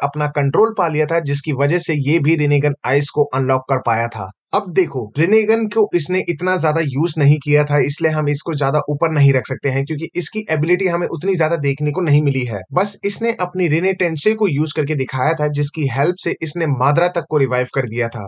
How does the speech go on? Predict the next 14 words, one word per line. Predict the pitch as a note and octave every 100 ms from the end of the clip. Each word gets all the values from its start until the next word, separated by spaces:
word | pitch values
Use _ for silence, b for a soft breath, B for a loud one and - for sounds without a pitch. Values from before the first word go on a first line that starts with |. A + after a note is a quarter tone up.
| G2+
तो | A3
हाँ, | G3+ G3+
हम | G3+ G3
ये | G3+
कह | F3+
सकते | F3 E3 F3+
हैं | E3
कि | E3+ D#3+
इसके | D3+ D#3
पास | D3+ D3+
पोटेंशियल | D3 C#3+ E3+ G#3+ A#3
था, | G3+ C#3+ G#3+ -
लेकिन | D#3+ G3+
क्योंकि | - G#3 G3+